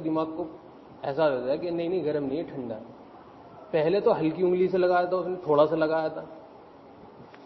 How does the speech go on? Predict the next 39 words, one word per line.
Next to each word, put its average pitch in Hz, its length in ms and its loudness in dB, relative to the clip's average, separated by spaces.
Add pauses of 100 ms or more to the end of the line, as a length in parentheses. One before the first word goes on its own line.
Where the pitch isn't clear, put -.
(160)
تھوڑا 139 200 2
لگایا 165 320 4
تھا، 180 280 -4
ٹچ - 120 -6
کرا 135 220 -2
تھا 120 140 -8
ہلکا 120 260 -8
سا، - 80 -16 (640)
لیکن 170 220 0
جب 202 200 4
احساس 170 340 4
ہو 170 160 0
گیا 190 80 0
کہ 220 100 -4 (100)
ٹھنڈا 196 240 -2
ہے 170 80 0
بھائی، 196 140 -2
گرم 185 220 2
نہیں 190 120 -2
ہے، 226 60 0
ٹھنڈا 185 300 -2
ہے، 156 140 -6 (600)
تو 220 120 -2
وہ 254 220 4
ہاتھ 180 240 2
سے 247 80 -4 (100)
پورا 202 220 4
پکڑے 139 320 -2
گا، 247 60 -4
کس 226 220 -2
کے 180 100 -2
پکڑے 135 340 -4
گا۔ 139 100 -8 (760)
اسی 220 220 -2
طرح 165 360 0
سے 151 120 -4 (220)
دل 214 200 -2
کے 196 180 -2
اندر 139 360 -4